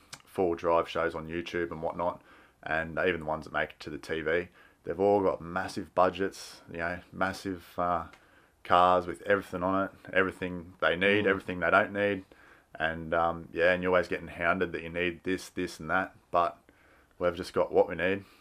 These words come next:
Speaker 1: And,
Speaker 2: So do you
Speaker 1: uh,
Speaker 2: think you'll stay true blue to the
Speaker 1: Yeah.
Speaker 2: to the,
Speaker 1: <laughs>
Speaker 2: to that model
Speaker 1: Yeah,
Speaker 2: regardless?
Speaker 1: yeah.
Speaker 2: 'Cause, 'cause I guess what happens is, like yourself,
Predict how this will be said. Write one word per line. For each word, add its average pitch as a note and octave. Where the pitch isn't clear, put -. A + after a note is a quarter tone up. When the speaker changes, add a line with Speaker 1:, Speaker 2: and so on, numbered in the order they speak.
Speaker 1:
And, E2
Speaker 2:
So A#2+
do A#2
you A#2+
Speaker 1:
uh, -
Speaker 2:
think C3+
you'll B2
stay A2+
true A#2+
blue A#2
to A#2
the G2+
Speaker 1:
Yeah. B2
Speaker 2:
to C#3
the, A#2
Speaker 1:
<laughs> -
Speaker 2:
to C3+
that A#2
model B2+
Speaker 1:
Yeah, G2
Speaker 2:
regardless? B2+
Speaker 1:
yeah. -
Speaker 2:
'Cause, C#3+
'cause D3+
I C#3+
guess D#3+
what C#3+
happens A#2+
is, G#2
like A2+
yourself, G2+